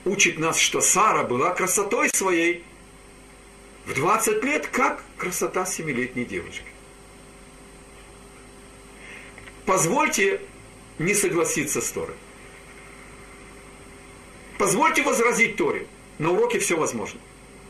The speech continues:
С уважением, с трепетом, но для изучения можно возражать и задавать любой вопрос. Кому пришло в голову сравнивать красоту двадцатилетней женщины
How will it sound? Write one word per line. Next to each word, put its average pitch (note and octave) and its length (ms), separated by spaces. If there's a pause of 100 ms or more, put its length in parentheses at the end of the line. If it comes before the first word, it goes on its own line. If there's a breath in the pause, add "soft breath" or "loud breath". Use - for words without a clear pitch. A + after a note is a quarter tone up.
(240)
С - 120
уважением, D3 480
с - 60
трепетом, F3 460
но E3+ 200 (340)
для D#3+ 280
изучения D#3+ 420
можно D3+ 360 (380)
возражать C#3 460
и - 20
задавать A#2+ 400
любой A2+ 220
вопрос. G2+ 340 (2250)
Кому G#3+ 400
пришло B3+ 540
в D#3+ 100
голову G#3+ 400
сравнивать G#3 520
красоту F3+ 400
двадцатилетней F3+ 580
женщины E3+ 560